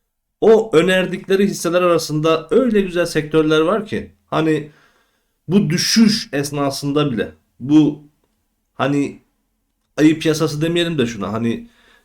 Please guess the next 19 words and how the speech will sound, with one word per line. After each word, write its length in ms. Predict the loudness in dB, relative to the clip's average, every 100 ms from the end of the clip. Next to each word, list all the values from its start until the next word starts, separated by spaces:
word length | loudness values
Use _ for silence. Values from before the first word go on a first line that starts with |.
| -2
ne 100 | 2
yazık 300 | 2 0 -4
ki 60 |
şu 160 | -8 -6
testere 420 | -6 -4 -2 -2
piyasasının 500 | -2 -4 -4 -6 -4
bozulup 300 | -4 -4 -4
aşağıya 320 | -4 -4 -4
sarkmasında 680 | -4 -6 -6 -8 -6 -2 -2
bile, 200 | -2 -8 -12 _ -8
hani 220 | -6 -4
bugün 240 | -2 -2
biraz 200 | -4 -6
toparladılar 560 | -8 -6 -4 -2 -4 -4
ama 300 | -4 -8 -12 _ _ _
şöyle 220 | -4 -2
bir 80 | -2
bakıyoruz 500 | -2 -2 -2 -2 -4
da, 120 | -10